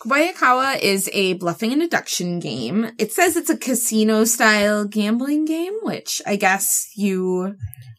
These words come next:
bet with the rules of poker. Not that I really am very familiar with those. <laughs> Each player gets a card from the deck,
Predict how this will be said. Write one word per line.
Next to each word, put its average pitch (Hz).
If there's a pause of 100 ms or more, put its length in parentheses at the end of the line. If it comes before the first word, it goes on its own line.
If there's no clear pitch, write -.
(220)
bet 202 (240)
with 214
the 208
rules 220
of 202
poker. 262 (120)
Not 196
that 185
I 180
really 175
am 175
very 170
familiar 170
with 175
those. 202
<laughs> 392
Each 254
player 302
gets 240
a 240
card 190
from 320
the 427
deck, 156